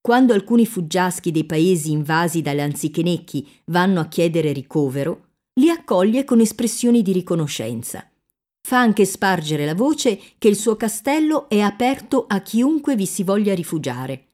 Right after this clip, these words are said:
e organizza in modo militare la difesa del luogo.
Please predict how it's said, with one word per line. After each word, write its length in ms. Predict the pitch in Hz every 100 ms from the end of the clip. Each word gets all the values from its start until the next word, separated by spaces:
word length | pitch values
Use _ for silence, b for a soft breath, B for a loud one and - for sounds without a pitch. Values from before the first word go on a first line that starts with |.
| _
e 140 | - 277
organizza 540 | 285 311 240 151 151
in 120 | 147
modo 300 | 160 185 175
militare 760 | 147 139 151 160 127 135 160 - -
la 140 | 262
difesa 440 | 285 311 156 139 185
del 140 | 208
luogo. 560 | 190 131 123 123 139